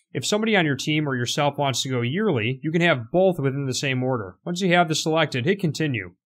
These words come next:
From here, you're gonna be directed to a screen to enter in all of your information. This is gonna be your login for your cycle of billing on your Q I D admin console.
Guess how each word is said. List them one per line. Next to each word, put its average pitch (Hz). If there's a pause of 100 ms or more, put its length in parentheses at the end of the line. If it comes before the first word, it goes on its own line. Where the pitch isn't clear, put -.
(420)
From 151
here, 240
you're 196
gonna 165
be 151
directed 143
to 135
a 123
screen 156
to 147
enter 139
in 135
all 151
of 170
your 156
information. 131
This 151
is 175
gonna 185
be 165
your 147
login 131
for 135
your 120
cycle 131
of 117
billing 139
on 110
your 113
Q 139
I 123
D 113
admin 123
console. 101